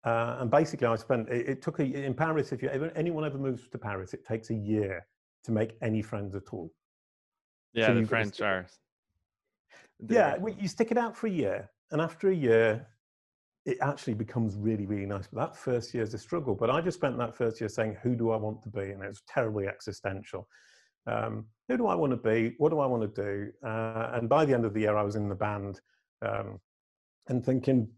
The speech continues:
Speaker 1: <laughs> "This is so much fun." And ironically, my, my mother, in fact, is a jazz musician. Um, uh, but she left home when I was four. So she didn't bring me up. So the jazz music has,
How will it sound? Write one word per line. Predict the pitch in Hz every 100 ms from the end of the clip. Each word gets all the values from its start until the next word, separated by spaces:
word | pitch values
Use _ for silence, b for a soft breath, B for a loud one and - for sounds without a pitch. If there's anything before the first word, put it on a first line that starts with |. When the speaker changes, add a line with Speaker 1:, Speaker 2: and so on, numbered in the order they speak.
| _
Speaker 1:
<laughs> | _ _ -
"This | 208 233 190
is | 190 165
so | 170
much | 175 170
fun." | - 208 151 101 B -
And | 147
ironically, | 151 170 170 165 120
my, | 113
my | 110 117 117
mother, | 117 113 110 107
in | 98
fact, | - 107 - -
is | 101
a | 104 104
jazz | 113 95
musician. | 92 82 80 - 87 _ _ _ _ _ -
Um, | 101 98 101 107 113 - _ _ _ -
uh, | 113 107
but | 104 131
she | 131
left | 143 - - - _ -
home | 131 131 120
when | 113 107
I | 107
was | 107 101 101 - _
four. | _ 120 143 - _ _ _ _ _ _ _ _ _ _ _
So | - 120
she | -
didn't | 131 123
bring | 117 110
me | 107 104
up. | 92 -
So | -
the | 95
jazz | 92 123 107
music | 104 95 95 -
has, | 98